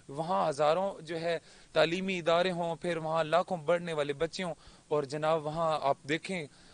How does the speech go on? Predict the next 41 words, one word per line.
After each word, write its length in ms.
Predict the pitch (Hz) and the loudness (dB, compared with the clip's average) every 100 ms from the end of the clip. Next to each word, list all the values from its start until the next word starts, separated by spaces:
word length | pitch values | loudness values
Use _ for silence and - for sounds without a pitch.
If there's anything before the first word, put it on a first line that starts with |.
| - 143 | -18 -4
जो 120 | 160 | 0
है 260 | 160 156 - | 2 0 0
इल्म 220 | 190 220 220 | 2 4 4
अदब 240 | 180 220 | 4 2
से 320 | - 240 196 | 2 2 2
लगाव 360 | 143 143 156 165 | 2 6 6 6
देखें, 400 | 180 - 190 147 | 0 0 -4 -4
तो 160 | - | -4
वहाँ 300 | 135 143 156 | -2 -2 -2
बड़ा 260 | 139 156 165 | -2 0 0
मायूस 400 | 156 156 175 - | -2 -4 -4 -2
कौन 300 | 180 175 165 - | -2 -2 -4 -2
जो 160 | 165 | 0
है 120 | 156 | 4
आपको 400 | 160 156 - 156 - - - - | 4 4 2 0 0 -18 -18 2
आउटपुट 380 | 170 185 - 165 | 6 6 4 -4
मिलता 300 | 165 160 190 | -2 0 2
हो। 220 | 165 151 - - - - - | 4 2 -2 -20 -20 -12 2
तो 340 | 175 175 - - - - | 4 4 -2 -14 -8 0
इसी 440 | 262 247 233 208 - - - | 2 4 2 2 -4 -10 -2
चीज़ 220 | 220 208 | -2 2
को 100 | 190 | 4
हम 160 | 175 170 | 4 4
लेकर 340 | 170 180 170 | 2 4 2
चले, 320 | - 160 165 | 4 4 4
हमने 380 | 151 156 165 156 | 2 0 2 -2
एक, 100 | 139 - - - | -2 -10 -12 -2
अपने 360 | 151 180 165 147 - | -2 0 -4 -4 -6
अंदर 260 | 151 165 170 | -4 2 4
एक 240 | 147 - | 2 -4
चीज़ 320 | 151 185 180 - | -10 -6 -6 -4
को 100 | 147 | -6
ठान 320 | - 214 220 | 0 2 2
लिया 280 | 165 139 127 - - - | 4 4 2 -4 -18 0
कि 140 | 196 | 4
इंशाल्लाह 880 | 190 - 202 180 202 185 - - 156 | 4 4 4 8 8 6 0 -4 4
हम, 280 | 202 220 208 - - | 4 4 -4 -8 4
आपको 360 | 175 190 208 202 | 4 6 2 0
पता 240 | 214 226 | 0 2
है 140 | 226 | 2
कि 240 | 208 208 | 4 4